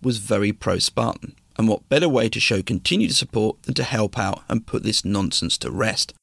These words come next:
But Sparta snubbed the offer and sent the Athenians home. Thucydides' account of this concluded that the Spartans were worried that the longer the Athenian force spent time around Ithome,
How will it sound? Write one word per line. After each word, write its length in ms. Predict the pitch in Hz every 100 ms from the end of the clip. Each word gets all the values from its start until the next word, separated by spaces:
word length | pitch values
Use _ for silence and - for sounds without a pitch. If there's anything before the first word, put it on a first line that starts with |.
| _ _ _ _ _
But 140 | - -
Sparta 580 | - 208 226 - 104 -
snubbed 500 | - - - 113 -
the 140 | 110 127
offer 440 | 180 - 98 - -
and 160 | 127 139
sent 320 | - 113 107
the 140 | 113
Athenians 540 | 107 - 101 98 98 -
home. 340 | 185 - - - _ _ _ _ _ _
Thucydides' 720 | - 160 139 226 226 165 131
account 380 | 120 - 170 175
of 140 | 101
this 180 | - 95
concluded 540 | - 104 - 156 127 98
that 100 | -
the 60 |
Spartans 520 | - - 160 170 160
were 100 | 151
worried 420 | 131 127 156 107 95
that 100 | -
the 80 |
longer 400 | 107 107 147 175
the 140 | 165 160
Athenian 480 | 156 131 131 131 127
force 320 | - 113 110
spent 260 | - 104
time 240 | - 110 101
around 300 | 98 98 95
Ithome, 460 | 147 139 151 147